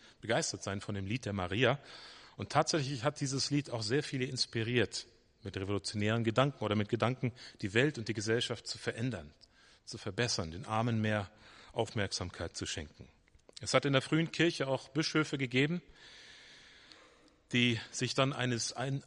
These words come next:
einfacheren Lebens rückbesonnen haben, die ihren Reichtum abgegeben haben. Und dann sind sie sogar noch ein Stück weitergegangen. Im dreizehnten Jahrhundert haben viele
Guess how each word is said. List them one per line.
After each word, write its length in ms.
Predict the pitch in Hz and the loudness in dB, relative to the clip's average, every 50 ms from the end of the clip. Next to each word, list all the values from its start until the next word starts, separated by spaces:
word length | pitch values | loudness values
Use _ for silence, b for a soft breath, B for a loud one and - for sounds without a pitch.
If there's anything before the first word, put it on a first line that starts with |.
| - | -6
einfacheren 640 | - 120 143 - - 135 113 123 113 107 117 113 107 | -4 -4 -2 0 0 -2 0 0 -2 0 0 0 2
Lebens 340 | 110 131 151 143 123 - - | 2 2 2 0 0 -2 -2
rückbesonnen 840 | 139 151 - - _ _ 107 95 87 90 82 90 90 92 98 85 | -2 -4 -4 -10 _ _ -4 0 0 0 0 0 -2 -4 -4 -4
haben, 300 | 80 85 - - 156 165 | -2 -2 -2 -2 -2 -4
die 120 | 131 110 95 | -6 -6 -6
ihren 180 | 92 92 90 | -6 -6 -2
Reichtum 340 | 90 104 113 110 - - 135 | 0 0 0 0 -2 -6 -4
abgegeben 580 | - 135 - - 113 98 101 98 98 98 85 80 | -4 -4 -4 -4 -4 -2 0 0 0 -2 -4 -2
haben. 320 | 90 95 113 131 147 139 | 0 0 0 0 -2 -6
Und 220 | - 113 104 - - | -8 -10 -6 -4 -4
dann 80 | 120 | -4
sind 180 | 120 147 151 - | -4 -6 -8 -6
sie 100 | - 135 | -6 -4
sogar 180 | 127 131 127 | -2 0 0
noch 120 | 127 113 104 | 0 -2 -2
ein 80 | 117 | -4
Stück 240 | - - 123 104 101 | -4 -4 -6 0 4
weitergegangen. 540 | 117 156 165 - 120 104 107 95 95 90 101 | 4 4 6 4 0 0 0 -2 -2 -4 -6
Im 120 | 98 98 | -8 -8
dreizehnten 500 | 95 - 104 107 110 - - 120 147 139 | -2 0 0 0 0 0 -4 -4 -4 -2
Jahrhundert 500 | 113 104 98 110 120 123 127 127 - - B B B B B B B B B B B | -2 -2 0 0 0 0 0 0 0 -6 B B B B B B B B B B B
haben 280 | - 117 113 107 117 107 | 0 0 0 0 -2 -6
viele 400 | - - - 131 117 117 117 | -8 -8 -4 -2 0 0 0